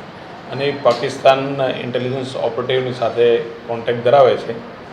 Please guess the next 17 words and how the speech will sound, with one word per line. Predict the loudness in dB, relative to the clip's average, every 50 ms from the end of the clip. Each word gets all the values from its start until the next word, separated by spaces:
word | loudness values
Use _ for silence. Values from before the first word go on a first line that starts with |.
| -18 -18 -18 -18 -18 -18 -18 -6 -2
એ | 0 4
બાબતે | 4 6 6 6 4 2 0
ઇન્ફોર્મેશન | -2 -2 -4 -4 -4 -4 -4 -4 -4 -4 -4 -2 0 0 0 0
સિનિયર | -2 -4 -4 -2 0 0 0 0
અધિકારીઓની | 0 -2 0 0 2 2 2 0 -4
સાથે | -4 -4 -4 -4 -4 -6
શેર | -6 -6 -2 0 0 0 0
કરી | -2 -4 -4 -4
હતી. | -4 -6 -8 -8 -10 -12 -12 -14 -14 -14 -14 -14 -14 -14 -14 -14 -16 -16 -10 -4 0 2
એ | 4 6 6 4 2 0 -2 -6 -6 -8
ઇન્ફોર્મેશનના | -6 -2 0 0 2 2 0 2 2 0 0 2 6 8
આધારે | 8 8 8 8 8 8 8 8 8 8 6 6 4
એક | 2 0 -4 -4 -4 -4 -4 -8 -12 -10 -4
ટીમ, | -2 0 0 2 0 0 2 2
અ, | 0 0 -2 -4 -10 -12 -16 -18 -18 -18 -20 -20 -20 -20 -20 -20 -20 -18 -18 -16 -8 -4 -2 -2 2 2
બનાવવામાં | 4 4 6 8 8 8 8 8 6
આવી, | 6 6 6